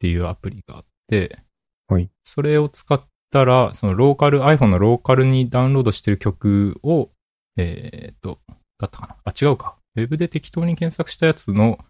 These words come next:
Speaker 1: ビーピーエムを出してくれるんだったかな？
Speaker 2: うん、うん、うん、うん。
Speaker 1: うん。で、それで百五十七を探して、えー、試したんですけど、
Speaker 2: うん。
Speaker 1: まあ、なかなかやっぱそこでもね、合わないんですよね。
Speaker 2: ああ、なるほど。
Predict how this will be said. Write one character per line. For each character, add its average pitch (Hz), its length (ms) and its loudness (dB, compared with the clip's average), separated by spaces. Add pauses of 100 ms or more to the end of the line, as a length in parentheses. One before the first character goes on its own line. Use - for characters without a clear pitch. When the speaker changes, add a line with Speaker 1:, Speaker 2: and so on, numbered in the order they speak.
(200)
Speaker 1:
ビ 107 140 2
ー - 20 -6
ピ 131 80 2
ー - 20 4
エ - 40 4
ム 90 80 2
を - 20 -4
出 95 100 -2
し - 60 -8
て - 80 -8
く 98 100 -8
れ 90 60 -6
る - 60 -10
ん - 20 -16
だ - 80 -18
っ - 40 -20
た - 60 -20
か - 80 -10
な？ 117 140 -6 (540)
Speaker 2:
う 110 40 2
ん、 110 40 2
う - 40 0
ん、 - 20 0
う 117 60 0
ん、 117 180 -4
う - 0 -
ん。 95 760 -2
Speaker 1:
う 110 40 0
ん。 90 120 -4 (1500)
で、 180 160 2
そ - 140 -2
れ 175 60 2
で 170 80 2
百 151 200 0
五 151 80 4
十 151 120 0
七 147 220 4
を - 20 4
探 92 260 0
し - 220 -14
て、 127 440 0 (320)
え 87 260 -4
ー、 101 240 -2
試 - 20 -6
し - 100 -12
た - 100 -10
ん 73 80 -12
で - 80 -18
す - 80 -20
け 95 100 -10
ど、 90 320 -6 (480)
Speaker 2:
う 92 60 -4
ん。 82 180 -6 (220)
Speaker 1:
ま 139 100 -8
あ、 139 60 -2
な 98 100 0
か 165 160 -4
な 175 80 0
か 180 140 -6
や 170 80 0
っ - 40 -18
ぱ - 100 -6
そ - 120 -6
こ 156 140 -2
で 165 80 4
も 90 140 0
ね、 85 160 -6
合 92 160 -2
わ 107 120 4
な 113 80 -2
い - 40 -12
ん - 20 -16
で - 100 -20
す - 140 -20
よ - 80 -20
ね。 - 100 -20 (600)
Speaker 2:
あ 80 260 -6
あ、 78 60 -12
な 85 120 -14
る 80 80 -16
ほ - 120 -20
ど。 - 200 -20